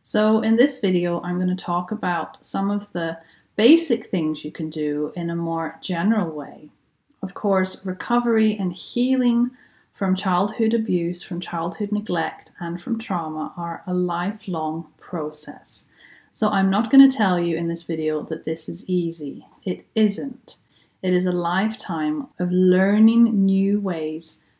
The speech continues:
to relate to others, of learning to trust, of changing dysfunctional behaviors that you yourself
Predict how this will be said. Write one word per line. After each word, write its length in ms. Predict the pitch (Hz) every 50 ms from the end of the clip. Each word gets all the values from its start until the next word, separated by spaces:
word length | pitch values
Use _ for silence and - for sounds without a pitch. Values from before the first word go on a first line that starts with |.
| _ _
to 180 | - - 190
relate 440 | 185 180 170 160 151 147 - - -
to 100 | - -
others, 680 | - 180 - 185 - - - - - - - - - _ _ _ _ _ _
of 200 | - 180 175 180
learning 680 | 180 180 180 180 180 185 190 196 202 208 202 214 220 220
to 120 | - - 220
trust, 800 | - - - 175 175 - - - - - - - - - - _ _ _ _ _ - _ _ _ _ _
of 380 | 196 175 170 165 165 175 - - _
changing 1000 | - - - - - 233 240 254 277 285 277 269 254 - - 156 143 151 - - - _ _
dysfunctional 920 | - 190 185 - - - 190 185 175 165 165 - - - 202 190 190 185
behaviors 760 | - 202 - - - 240 233 - 349 370 - 196 185 185 -
that 120 | 208 185 -
you 340 | 190 190 196 202 208 214 220 220
yourself 680 | 220 240 262 254 - - 175 156 151 - - - -